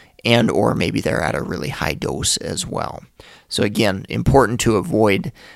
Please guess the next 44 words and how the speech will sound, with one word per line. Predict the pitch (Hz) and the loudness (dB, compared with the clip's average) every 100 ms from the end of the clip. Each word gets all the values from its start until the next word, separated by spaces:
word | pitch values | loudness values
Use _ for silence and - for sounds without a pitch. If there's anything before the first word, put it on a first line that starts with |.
| - - | -12 -2
uh, | 98 76 | 0 2
that | 107 92 | 2 2
risk | 98 101 - - | 0 0 0 -4
for, | - - 60 - - - | -4 0 2 0 -4 -4
uh, | 104 101 | -4 -2
withdrawal | 139 - 147 147 | 0 2 4 2
type | - 95 - | 0 0 0
symptoms | - - - - - | -4 -4 -6 -4 -6
with | - 101 - - - | -6 -4 -6 -6 -16
this | - - - | -8 -4 -4
medication. | - 90 - - - - - | -4 -6 -4 -6 -4 -6 -6
So, | - 120 - - - - - | -2 -2 -4 -12 -20 -14 -2
and | 127 | 4
some | 170 | 6
of | 156 | 8
those | 143 107 | 6 6
withdrawal | 120 - 120 123 | 0 6 6 6
type | 135 123 | 4 4
symptoms, | - 123 120 120 123 | 2 2 2 0 0
if | - - | -2 -4
you | 90 | -4
do | 98 113 | 2 2
have | 110 | 2
a | 101 | 4
patient | 110 107 - 117 | 4 4 0 -2
that | 101 67 | -4 -2
just, | 98 95 - _ _ _ - - - - | -2 0 -2 _ _ _ -20 -20 -20 -12
you | - | -4
know, | 82 | -2
maybe | 80 107 | 2 2
they've | 104 | 4
been | 104 | 6
on | 110 127 | 6 6
it | |
a | 117 | 6
long | 117 113 | 4 4
time | 104 110 113 | 4 4 2
and | 101 | 0
they | |
just | 92 78 | 0 2
stop | - 107 - | 4 2 0
it | - | -2
cold | - 90 | -2 -2
turkey, | - 120 - 123 - | 0 0 0 0 -2